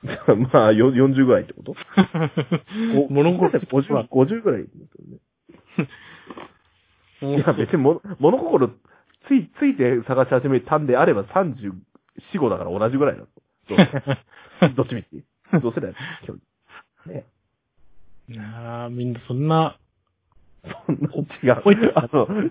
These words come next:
Speaker 1: 違うんだよ。あの、キッズの悩みを相談してんのに、その辺の、あの、薄い昔のアニメの知識を披露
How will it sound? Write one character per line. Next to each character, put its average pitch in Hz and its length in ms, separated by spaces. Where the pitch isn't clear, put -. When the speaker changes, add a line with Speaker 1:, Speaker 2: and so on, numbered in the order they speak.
Speaker 1:
違 220 60
う 170 60
ん - 20
だ 98 80
よ。 139 180
あ - 20
の、 127 60
キ 196 160
ッ - 140
ズ 196 60
の 117 220
悩 117 220
み 196 80
を 143 60
相 107 160
談 107 140
し - 60
て 113 80
ん 98 40
の 90 80
に、 90 340
そ 151 60
の 151 80
辺 165 160
の、 160 100
あ 147 40
の、 143 200
薄 143 400
い 220 180
昔 190 380
の 185 140
ア 180 40
ニ 165 100
メ 104 100
の 92 100
知 120 140
識 - 180
を - 20
披 180 600
露 113 140